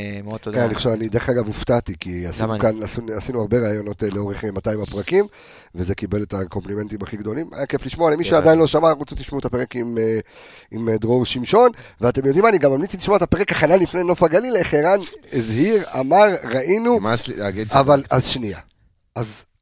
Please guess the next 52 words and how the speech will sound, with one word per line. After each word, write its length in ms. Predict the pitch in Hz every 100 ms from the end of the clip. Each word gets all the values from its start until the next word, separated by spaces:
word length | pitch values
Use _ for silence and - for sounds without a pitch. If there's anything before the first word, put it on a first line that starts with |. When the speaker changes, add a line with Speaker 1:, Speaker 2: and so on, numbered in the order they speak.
| _
Speaker 2:
בוא 120 | 131
נעשה 220 | 208 180 -
קודם 180 | 170
כל 80 | 156
את 100 | 123
הסיבוב 360 | 120 135 131 120
המהיר, 300 | 120 151 147
והסיבוב 360 | 202 - 160 131
המהיר 240 | 135 131
היום 140 | 131 143
הוא 160 | 143 - - -
בחסות 400 | - 165 160 202
הגלריה 380 | 175 143 143 139
שתיים 440 | 135 - 185 202 170 - - -
שבע 340 | - 165 175 175
תשע, 400 | 190 202 - 127 -
בית, 480 | 98 135 143 139 135
אה, 100 | 123 120
לאירועים, 800 | 117 113 117 110 113 156 175 - - - -
אה, 180 | 104 101
שדרות 280 | 98 110 113
ההסתדרות 360 | 110 107 107 104
מאתיים 200 | 104 104
שבעים 160 | 104
ותשע 260 | 101 101 101
חיפה, 240 | 104 104 120
אז 100 | 95
אם 80 | 90
אתם 120 | 95
רוצים 180 | 95 98
לעשות 260 | - - 110
אירוע 340 | 104 143 123 -
משמח, 580 | 110 - 143 202 208 - - -
אה, 200 | - 127
אחרי 180 | 131 123
שאתם 220 | 120 113
תהיו 220 | 120 117
שמחים, 520 | - 117 110 202 208 - - - - - -
אז 180 | 90 95
אתם, 240 | 101 95
אה, 60 | 95
מוזמנים, 540 | 98 101 98 107 104
אה, 120 | 101
לגלריה 380 | 95 92 107 110
שתיים 200 | - 95
שבע 200 | - 90
תשע. 280 | 123 120 -
הסיבוב 280 | 120 113 123
המהיר 260 | 123 117 113
שלך, 200 | - 113
ערן 280 | 101 107
יעקבי, 360 | 107 107 120